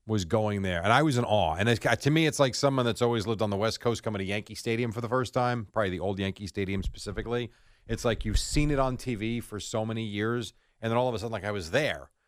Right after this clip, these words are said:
And the atmosphere was great, and I did not experience everybody leaving in the seventh inning at all, like the way they talk about. Late arrival, yes, but no one left.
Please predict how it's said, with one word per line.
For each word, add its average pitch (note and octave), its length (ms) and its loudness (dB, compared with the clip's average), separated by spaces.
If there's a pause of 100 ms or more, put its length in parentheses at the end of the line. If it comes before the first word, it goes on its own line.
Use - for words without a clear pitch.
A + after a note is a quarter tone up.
(340)
And A#2 160 -2
the A2+ 80 0
atmosphere C#3+ 540 0
was C3+ 160 0
great, C3+ 240 2
and B2 100 2
I C#3+ 100 6
did C#3 200 -2
not C#3 320 6
experience F#2+ 760 0
everybody A2+ 440 2
leaving A#2 380 2
in A2+ 60 0
the A2 60 0
seventh A2 400 2
inning G2+ 220 0
at F2 60 2
all, E2+ 420 4
like F#2+ 160 -2
the G2 100 0
way G2 120 4
they F#2 100 2
talk G#2+ 240 2
about. G2 260 2 (260)
Late C#3+ 200 8
arrival, D3+ 360 6
yes, A#2+ 320 4
but A2+ 160 -2
no D3+ 240 4
one D#3+ 300 2
left. - 420 2